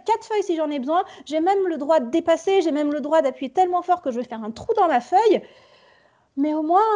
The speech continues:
euh, ça ira mieux. Et après, je pourrais dire à mon frère ce que je pense, mais sans cette énergie bouillonnante qui peut me, me dépasser.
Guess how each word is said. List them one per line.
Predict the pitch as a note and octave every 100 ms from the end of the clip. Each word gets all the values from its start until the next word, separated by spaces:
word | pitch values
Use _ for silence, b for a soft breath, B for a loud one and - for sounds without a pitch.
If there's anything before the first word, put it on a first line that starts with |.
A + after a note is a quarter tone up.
| F4+
euh, | D4+ C#4
ça | C#4 G4
ira | F4 D#4
mieux. | C#4 D#4 G4+ -
Et | C#4
après, | C4 - G#4+
je |
pourrais | G#4 F4 D4+
dire | D#4 F4
à | D#4+
mon | C4
frère | B3+ - F#4
ce | F#4
que | C#4+
je | -
pense, | - G4 A#4 -
mais | C4 - _
sans | - - G4+ G#4 G#4+ _
cette | _ B3 A#3
énergie | C#4+ C#4+ C4 B3 D#4+
bouillonnante | C#4 C#4+ C#4+ C4 D4 F4+
qui | - A#3+
peut | D4 D4
me, | C4+ A#3 G#3+ G#3 G3+ G3 G3+ _ _ _ _ _ _ -
me | B3+
dépasser. | B3 B3+ B3+ A#3 G3+